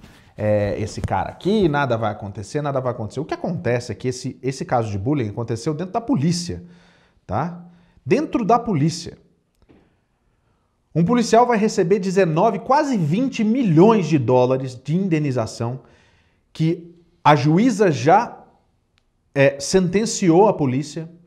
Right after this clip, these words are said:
por ter sofrido bullying dentro da própria corporação. Da só, só pra você entender o que foi que aconteceu, o policial entrou na corporação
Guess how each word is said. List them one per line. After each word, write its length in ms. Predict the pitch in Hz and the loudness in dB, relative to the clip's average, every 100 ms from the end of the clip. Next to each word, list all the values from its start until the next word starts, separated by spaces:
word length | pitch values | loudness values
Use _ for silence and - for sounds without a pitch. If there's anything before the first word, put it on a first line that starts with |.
| _ _ _ _ _ _ _ - | _ _ _ _ _ _ _ -2
por 120 | 175 | 2
ter 140 | 180 254 | 2 2
sofrido 460 | 226 - 233 202 | 2 0 0 0
bullying 680 | 123 135 269 226 139 113 101 - _ - | 0 6 6 6 2 -2 -8 -18 _ -4
dentro 500 | 131 262 302 247 202 | 0 2 2 -2 0
da 120 | 185 | 0
própria 400 | 180 226 254 247 | 2 0 2 0
corporação. 600 | 214 190 196 156 - 196 | -2 0 0 0 -2 -4
Da 100 | 190 | -4
só, 400 | 233 240 160 156 170 147 - | -6 -8 -10 -14 -14 -14 -10
só 140 | 254 | -6
pra 140 | 294 | -4
você 180 | 226 214 | -4 -4
entender 800 | 233 214 127 135 156 104 - _ _ _ _ - | -4 -4 -2 2 0 -2 -12 _ _ _ _ -16
o 80 | 127 | -6
que 140 | 165 | -4
foi 200 | - 156 | 0 -2
que 60 | 127 | -2
aconteceu, 760 | 117 110 98 - 139 101 - _ _ _ _ _ _ _ | -4 -6 -6 -6 -6 -8 -16 _ _ _ _ _ _ _
o 80 | - | -6
policial 1000 | 254 311 269 - 180 190 135 - - _ - | 2 2 4 4 6 6 4 0 -16 _ -4
entrou 300 | 233 233 180 | -2 2 2
na 80 | 147 | 2
corporação 800 | 143 127 117 107 - 156 185 | -2 -2 -2 -2 -4 -8 -8